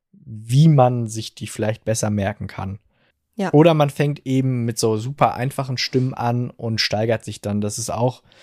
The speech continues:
Speaker 1: ich finde immer
Speaker 2: Aber auch da finde ich, die kann man sich nicht merken. Also wenn du da niemanden hast, der sagt,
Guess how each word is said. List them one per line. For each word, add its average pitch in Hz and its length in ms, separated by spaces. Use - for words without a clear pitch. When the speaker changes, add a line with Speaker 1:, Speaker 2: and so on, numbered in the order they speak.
Speaker 1:
ich - 80
finde 165 200
immer 139 240
Speaker 2:
Aber 247 220
auch 262 100
da 285 360
finde 262 340
ich, - 240
die 240 100
kann 294 220
man 277 160
sich 254 180
nicht 240 140
merken. 214 480
Also 202 240
wenn 226 160
du 240 80
da 233 120
niemanden 302 680
hast, 226 360
der 208 120
sagt, 226 460